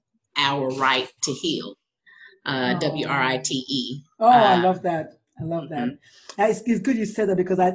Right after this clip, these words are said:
Speaker 2: I talk on my pr-, on my website, I talk about, I, I have a holistic practice, W H O L I S T I C,
Speaker 1: Mm-hmm.
Speaker 2: holistic,
Speaker 1: Mm-hmm.
Speaker 2: not just,
Speaker 1: <laughs>
Speaker 2: yeah. So I, I, I feel
Speaker 1: Right.
Speaker 2: you on that one. And I'm a,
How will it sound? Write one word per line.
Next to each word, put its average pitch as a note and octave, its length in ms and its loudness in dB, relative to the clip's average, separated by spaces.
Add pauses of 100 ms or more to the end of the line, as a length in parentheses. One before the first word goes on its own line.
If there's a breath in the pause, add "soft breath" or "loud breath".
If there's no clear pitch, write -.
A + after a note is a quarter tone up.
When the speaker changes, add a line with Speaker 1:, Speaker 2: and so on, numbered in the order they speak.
Speaker 2:
I G#3 100 0
talk - 220 -6
on F3 160 -4
my F3 120 -2
pr-, - 200 -14
on F#3 140 -2
my F3+ 100 0
website, F3+ 340 0
I D#3+ 40 -4
talk F#3+ 140 -8
about, E3 280 -4 (320 loud breath)
I, F3 280 -4
I - 20 -4
have F3 240 -2
a E3+ 80 -4
holistic F#3 800 -4
practice, F#3 600 -8 (300 loud breath)
W F#3+ 400 2
H A3 340 -6
O A3 380 4 (140)
L D#3+ 240 -2
I D3+ 160 -10
S D3 180 -10
T D#3 180 -8
I D3 140 -6
C, C#3+ 320 -16
Speaker 1:
Mm-hmm. C#3+ 340 -2
Speaker 2:
holistic, F#3+ 720 2 (100)
Speaker 1:
Mm-hmm. - 20 -4
Speaker 2:
not D4 160 4
just, F#3 240 -2 (140)
Speaker 1:
<laughs> - 100 -8
Speaker 2:
yeah. F4+ 360 6
So E3 260 -6
I, D#3+ 200 -4
I, F#3 280 -2
I - 20 -4
feel D3+ 100 -2
Speaker 1:
Right. G#3+ 200 4
Speaker 2:
you F#3 160 -2
on D#3+ 120 -6
that D#3 140 -4
one. E3 120 -4
And G#3 100 2
I'm C4+ 100 2
a, D4+ 160 -4